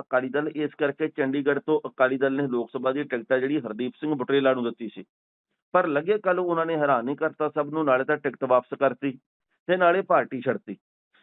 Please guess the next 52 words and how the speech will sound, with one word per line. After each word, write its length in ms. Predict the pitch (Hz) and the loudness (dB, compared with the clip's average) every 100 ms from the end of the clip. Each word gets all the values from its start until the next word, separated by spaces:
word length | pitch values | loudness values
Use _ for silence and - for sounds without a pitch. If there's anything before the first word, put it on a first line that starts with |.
| - | 0
ਇਹ 140 | 175 202 | 0 2
ਵੀ 120 | 233 | 0
ਇਤਕੀ 300 | 202 - 202 | -2 -4 -8
ਕਮਾਲ 360 | 202 165 165 165 | -2 2 2 2
ਹੋਈ 160 | 160 | -2
ਜਾਂਦੀ 280 | 165 160 170 | -2 -4 -4
ਵੀ 60 | 190 | -4
ਭਾਈ 280 | - 151 170 | 0 0 0
ਮਿਲੀਆਂ 420 | 139 131 139 156 | 0 0 2 2
ਹੋਈਆਂ 260 | 156 160 | 2 0
ਟਿਕਟਾਂ 380 | 160 143 - 127 | -2 -4 -2 -2
ਛੱਡ 180 | 127 120 | 0 0
ਛੱਡ 200 | 123 123 | 0 -2
ਕੇ 160 | 131 135 | 0 0
ਨੇਤਾ 280 | 127 135 | 2 2
ਜਾ 160 | 131 127 | 4 4
ਰਹੇ 200 | 135 143 | 4 2
ਆ, 60 | 131 _ _ _ _ _ - | 0 _ _ _ _ _ 0
ਕਿਉਂਕਿ 300 | 165 165 190 | 0 2 -2
ਇਹੋ 260 | 165 143 170 | 0 -2 0
ਜਿਹਾ 120 | 185 | 0
ਕੰਮ 280 | 185 175 180 | 0 -4 -4
ਹੀ 60 | 175 | -8
ਸੁਸ਼ੀਲ 420 | 160 - 151 156 | -10 -6 -4 -2
ਰਿੰਕੂ 340 | 135 123 151 | -4 -4 -4
ਨੇ 100 | 156 | -6
ਕੀਤਾ। 320 | 156 156 165 156 _ - | -6 -2 -2 -2 _ 2
ਆਮ 200 | 135 147 | 4 4
ਆਦਮੀ 240 | 147 160 | 2 -2
ਪਾਰਟੀ 360 | 156 143 143 147 | 2 2 2 -2
ਨੂੰ 80 | 151 | -2
ਉਹਨੂੰ 120 | 147 | -2
ਟਿਕਟ 200 | 127 123 | -4 -4
ਦਿੱਤੀ 280 | 127 - - | -4 -2 -2
ਸੀ, 220 | 165 - _ _ _ - | -2 -4 _ _ _ 0
ਉਹ 100 | 185 | 0
ਟਿਕਟ 340 | 185 175 143 | 0 -4 -2
ਵਾਪਸ 400 | 160 123 123 - | 2 4 2 -2
ਕਰਕੇ 320 | 143 156 151 156 | 0 0 0 -4
ਤੇ 120 | 147 | -2
ਬੀਜੇਪੀ 500 | 120 123 139 - 156 | -2 0 0 0 -2
ਚਲਾ 260 | 160 151 | 2 2
ਗਿਆ, 160 | 147 156 | 2 -2
ਬੀਜੇਪੀ 420 | 127 117 120 123 | -2 -4 -2 -2
ਦੀ 60 | 123 | -2
ਟਿਕਟ 260 | 123 113 | -2 -4
ਉਹਨੂੰ 160 | 135 151 | -2 2
ਮਿਲ 140 | 143 | 2
ਗਈ 200 | 120 127 | 0 -4
ਆ। 120 | 120 104 _ _ _ _ _ | -4 -6 _ _ _ _ _
ਹਾਲਾਂਕਿ 340 | 131 151 170 190 | 4 4 2 0
ਹਰਦੀਪ 360 | 151 127 156 | 0 0 -2